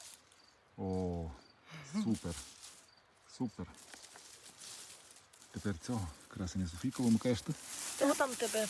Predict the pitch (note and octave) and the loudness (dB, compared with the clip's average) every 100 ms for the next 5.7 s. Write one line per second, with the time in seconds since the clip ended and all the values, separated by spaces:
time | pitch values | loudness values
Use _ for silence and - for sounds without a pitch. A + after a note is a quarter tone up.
0 | - F#3 F#3 - - - - - - - | 0 0 0 0 -6 -6 -8 -10 -14 -14
1 | - - - - - - - A2+ G#2 G#2+ | -14 -14 -14 -14 -16 -16 -14 -6 -2 2
2 | A2 F2+ D2 - - - G#2+ F2 - - | 4 4 6 6 4 4 4 4 -2 -6
3 | - - - - G2+ F#2+ G2+ D#3 - - | -6 -8 -10 -2 2 6 8 8 6 -2
4 | - - F2 G2+ F#2+ G2+ F#2 F#2 F2+ G#2+ | -4 -8 -6 -2 0 2 2 0 4 4
5 | F#2 F2 F2+ - F2+ E2+ F2 | 4 0 -4 -4 -4 -2 -4